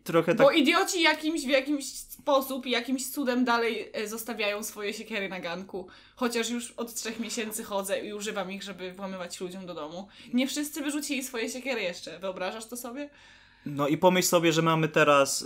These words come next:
Speaker 1: znowu nawiązanie do tego wirusa. Mamy dwa tysiące dwudziesty rok. Mamy wirusa i jest grupa ludzi,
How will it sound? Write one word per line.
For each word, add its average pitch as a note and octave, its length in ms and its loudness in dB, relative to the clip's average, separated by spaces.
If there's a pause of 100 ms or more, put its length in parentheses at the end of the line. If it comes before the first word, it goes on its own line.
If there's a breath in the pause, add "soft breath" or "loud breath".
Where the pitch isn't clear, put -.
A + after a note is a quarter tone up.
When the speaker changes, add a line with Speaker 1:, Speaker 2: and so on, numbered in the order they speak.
Speaker 1:
znowu C3 280 4
nawiązanie A#2+ 420 4
do A2 100 0
tego A#2 200 2
wirusa. A2+ 280 2
Mamy A2+ 180 2
dwa A#2+ 120 0
tysiące A#2 300 -2
dwudziesty A2+ 320 -2
rok. G#2 240 0 (560 soft breath)
Mamy C#3+ 280 6
wirusa B2+ 600 2 (540)
i B2 200 6
jest C#3+ 180 8
grupa C3+ 280 4
ludzi, B2 480 4